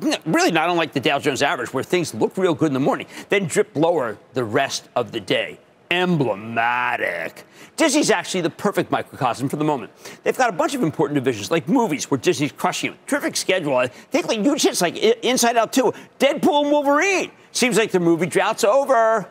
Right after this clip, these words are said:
E S P N held in with ad revenues up seventeen percent. Good news, despite the cord cutting. But what got me excited about the company's results? The amazing profit a quarter ahead of time from Disney Plus.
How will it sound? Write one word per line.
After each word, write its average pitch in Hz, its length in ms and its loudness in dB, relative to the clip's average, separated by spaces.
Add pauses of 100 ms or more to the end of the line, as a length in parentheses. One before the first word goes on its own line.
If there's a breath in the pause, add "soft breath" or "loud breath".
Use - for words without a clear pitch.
(180 loud breath)
E 247 100 4
S 254 120 2
P 247 120 2
N 208 140 2
held 190 200 2
in 196 100 2
with 170 100 2
ad 170 300 -2
revenues 160 280 2
up 147 120 -2
seventeen 151 440 0
percent. 135 360 -2
Good 156 160 2
news, 160 360 2 (200)
despite - 340 -2
the - 80 -10
cord 147 240 0
cutting. 101 260 -4 (360 loud breath)
But 262 140 0
what 302 180 -2
got 254 180 -2
me 247 140 0
excited 214 320 -2
about 208 180 -2
the - 80 -12
company's 208 320 -4
results? 208 400 0 (240 loud breath)
The 254 140 2
amazing 262 500 4
profit - 680 0
a 254 60 0
quarter 370 340 2
ahead 339 300 2
of 392 120 0
time 190 180 0
from 262 200 2
Disney 240 420 2
Plus. 320 760 0